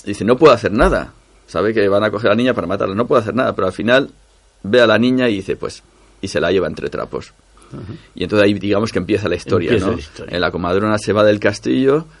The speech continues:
Speaker 1: parece que lleva la cesta de, de la ropa, pero lleva a la niña.
Speaker 2: A la niña.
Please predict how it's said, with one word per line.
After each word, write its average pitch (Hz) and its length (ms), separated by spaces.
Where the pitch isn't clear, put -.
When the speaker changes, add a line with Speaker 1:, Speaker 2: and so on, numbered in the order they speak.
Speaker 1:
parece 92 180
que 98 60
lleva 104 180
la 98 180
cesta 101 460
de, 95 380
de 98 140
la 95 160
ropa, 131 480
pero 85 180
lleva 90 220
a 92 40
la 85 120
niña. 101 300
Speaker 2:
A 101 100
la 92 80
niña. 87 180